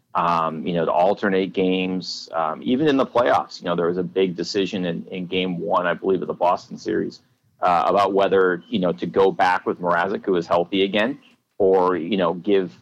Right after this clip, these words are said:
give, give the, the start to Curtis McElhinney, who had, who'd played really well unexpectedly against, against the Islanders in that sweep. So, um, there's always a, a back and forth,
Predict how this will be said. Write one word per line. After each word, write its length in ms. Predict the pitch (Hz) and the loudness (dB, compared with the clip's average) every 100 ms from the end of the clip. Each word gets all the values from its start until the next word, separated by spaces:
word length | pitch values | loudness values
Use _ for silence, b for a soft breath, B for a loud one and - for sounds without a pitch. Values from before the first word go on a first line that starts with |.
| _ _ | _ _
give, 340 | 104 92 90 - | -2 -2 -2 -2
give 180 | 95 | 0
the, 180 | 98 92 82 | 2 0 -2
the 100 | 90 | -6
start 340 | - 92 90 - | -2 -2 -2 0
to 280 | 92 82 - - | 0 0 -6 -6
Curtis 260 | 107 95 - | -2 -2 -2
McElhinney, 600 | 90 87 92 90 98 104 | -6 -4 -2 -2 0 0
who 100 | 98 | -2
had, 100 | 92 - | -2 -4
who'd 180 | 107 87 | -4 0
played 220 | 107 101 | 0 2
really 240 | 92 98 87 | 2 2 4
well 440 | 90 90 107 107 - | 2 2 0 -4 -4
unexpectedly 840 | 98 98 - 101 - 117 82 85 | 0 0 -2 -4 -2 -4 -2 -2
against, 340 | 95 85 82 - _ | -2 -4 -10 -16 _
against 240 | 98 98 87 | -4 -2 0
the 120 | 92 | 0
Islanders 440 | 127 123 - - | 2 0 -4 -10
in 80 | 90 | -4
that 200 | 98 120 | -2 -2
sweep. 260 | - 98 - | -8 -16 -6
So, 300 | 117 107 - b b b - | 0 2 0 b b b -4
um, 380 | 113 113 110 107 | 0 2 2 0
there's 220 | 160 165 | -2 2
always 340 | 202 202 127 | 4 4 2
a, 260 | 98 87 80 | 2 0 0
a 140 | 87 92 | -2 0
back 280 | 92 82 - | 0 -2 -4
and 120 | - | -16
forth, 180 | 87 | -14